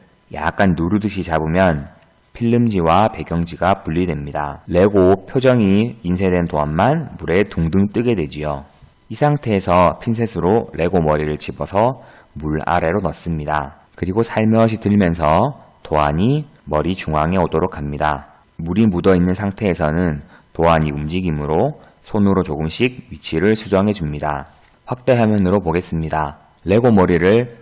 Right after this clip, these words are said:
살짝 도안 아래로 넣어서 조심히 들어줍니다. 그리고 손으로 위치를 정확히 잡으면 됩니다. 다른 표정들도 해보겠습니다. 숙련된 조교의 시범이라 쉬워 보이겠지만 처음에는 어렵습니다.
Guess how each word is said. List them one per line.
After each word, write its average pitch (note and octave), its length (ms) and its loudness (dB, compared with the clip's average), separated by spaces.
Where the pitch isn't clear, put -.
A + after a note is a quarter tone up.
살짝 F2+ 760 -2
도안 F2 300 4
아래로 E2 320 0
넣어서 F2+ 640 2
조심히 E2 400 -4
들어줍니다. D2+ 680 -6
그리고 D#2 300 -6
손으로 G#2 720 0
위치를 F#2+ 420 0
정확히 D#2+ 460 -2
잡으면 E2+ 460 -2
됩니다. D2 400 -8
다른 A2 280 2
표정들도 B2 520 0
해보겠습니다. D#2 840 -4
숙련된 C#3+ 540 2
조교의 A2+ 360 2
시범이라 F2+ 840 0
쉬워 A#2+ 260 2
보이겠지만 E2 840 -2
처음에는 G#2 460 0
어렵습니다. D#2 800 -2